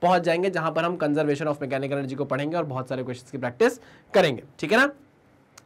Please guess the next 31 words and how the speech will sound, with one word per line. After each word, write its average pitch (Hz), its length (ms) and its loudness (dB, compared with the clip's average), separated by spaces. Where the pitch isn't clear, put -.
तो 165 60 -4
चलिए 185 320 4
बिना 190 220 0
किसी 190 240 -4
देरी 185 200 2
के 185 120 2
स्टार्ट 170 280 0
करते 170 240 -2
हैं 180 100 -2
लेक्चर 170 280 -2
को। 208 140 0
हमेशा 151 320 0
की 185 60 0
तरह 185 180 4
जो 180 120 -2
बात 170 200 2
मैं 170 120 -2
आपसे 160 200 -4
बोलता 160 260 -2
हूँ 170 100 0
फिर 165 140 -6
बोलूँगा 170 400 0
कि 175 120 -2
आप 151 160 4
अपनी 156 220 -4
पानी 147 260 0
की 143 100 -4
बॉटल, 143 380 0
दिमाग, 147 380 0
पेन, 147 340 -2
पेपर 151 380 0